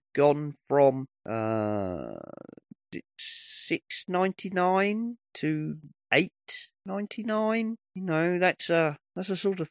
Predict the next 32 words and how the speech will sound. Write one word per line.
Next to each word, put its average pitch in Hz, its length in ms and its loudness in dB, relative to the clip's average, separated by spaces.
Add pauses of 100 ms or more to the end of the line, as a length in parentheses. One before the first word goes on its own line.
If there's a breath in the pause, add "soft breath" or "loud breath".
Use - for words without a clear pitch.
thirty 190 500 4
percent 175 460 -4 (200)
hike, 143 240 6 (520)
uh, 156 220 -4
following 165 540 4
on 160 140 0
one 160 200 0
from 165 260 -10
last 156 380 0 (120)
year, 180 340 2
which - 240 -4
was 151 160 -6
also 147 480 0 (180)
fairly 156 760 4
considerable. 110 720 -8 (200)
Um, 151 400 4 (180)
I 143 180 6
like 151 340 2
Apple 175 320 -8
T 196 240 0
V 190 240 0
a 185 60 0
lot, 190 500 2
but - 320 0 (200)
I 139 120 -4
have 151 260 0
to - 80 -12
say, 135 680 4 (100)
do 147 240 4
I 165 100 6
like 156 400 0
it, - 140 -2